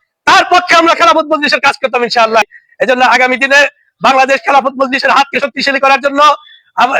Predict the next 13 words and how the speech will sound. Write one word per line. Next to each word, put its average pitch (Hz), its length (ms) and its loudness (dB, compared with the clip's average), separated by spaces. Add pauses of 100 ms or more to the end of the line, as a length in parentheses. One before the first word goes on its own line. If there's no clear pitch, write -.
এই 269 80 2 (440)
দাওয়াতি 277 360 2
মাস 277 220 4
আজকে - 260 -2
উদ্বোধন 262 280 -2
করা 254 180 2
হচ্ছে। 269 200 -2 (380)
এই 240 200 0
দাওয়াতি 285 280 2
মাসে 262 240 -2
পুরা 269 180 2
মাস 285 280 2
আমরা 277 240 0